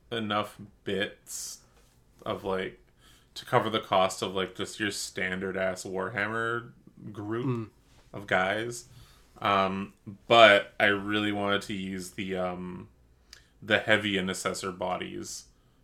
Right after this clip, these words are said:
Speaker 1: for my, uh, knee deep in blood customs.
Speaker 2: Right.
Speaker 1: Um, but, like, it's eighty bucks for a box of just five of them.
Speaker 2: Yeah.
Speaker 1: And I'm like, "Ugh."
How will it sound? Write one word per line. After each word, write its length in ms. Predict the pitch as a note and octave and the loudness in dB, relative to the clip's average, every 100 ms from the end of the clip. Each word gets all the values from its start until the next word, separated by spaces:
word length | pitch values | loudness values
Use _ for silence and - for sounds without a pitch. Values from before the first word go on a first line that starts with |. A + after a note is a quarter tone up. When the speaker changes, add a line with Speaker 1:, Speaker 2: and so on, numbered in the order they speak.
| _ | _
Speaker 1:
for 260 | - A2 F#2+ | -2 2 4
my, 640 | G2+ G2+ G2+ F#2+ F#2 F#2+ - | 8 8 8 6 0 -6 -8
uh, 320 | - F#2 F2+ G2+ | -2 0 0 -2
knee 300 | G#2+ F#2+ F#2 | -4 -6 -6
deep 280 | G2 F#2+ | -8 -8
in 160 | F#2+ F#2 | -6 -6
blood 400 | F#2 F#2 F#2 F#2 - _ - | -6 -6 -6 -12 -20 _ -10
customs. 420 | F#2 - - - | -8 -8 -8 -6
Speaker 2:
Right. 260 | B2 A2 - - - - _ - | -4 -6 -10 -18 -20 -20 _ -6
Speaker 1:
Um, 560 | G#2+ F#2 F2 E2+ E2+ F2+ _ - | 2 4 4 0 -12 -18 _ -18
but, 280 | - G#2 G2+ | -4 -2 2
like, 400 | F#2+ F#2 F2+ - _ _ _ - | 4 2 0 -12 _ _ _ -4
it's 180 | A2 - | -4 -2
eighty 280 | A2+ G#2+ G#2+ | 0 2 2
bucks 300 | G2+ G2+ - | 4 2 2
for 100 | - G#2+ | -2 0
a 40 | |
box 340 | F#2+ F#2+ - | 2 2 0
of 100 | G#2+ F#2 | -6 -6
just 240 | G2 - | -8 -8
five 400 | - - F2 E2+ | -12 -6 -4 -4
of 160 | F2+ C#3 | -8 -6
them. 100 | B2 | -4
Speaker 2:
Yeah. 440 | A2+ A2 A2 A2 A2 - _ _ | -4 -4 -6 -8 -12 -20 _ _
Speaker 1:
And 140 | G#2+ | -6
I'm 100 | G2 | -4
like, 220 | F#2 F2+ F2+ | -4 -6 -6
"Ugh." 460 | G2 F#2 F#2 F2+ | -6 -4 -4 -6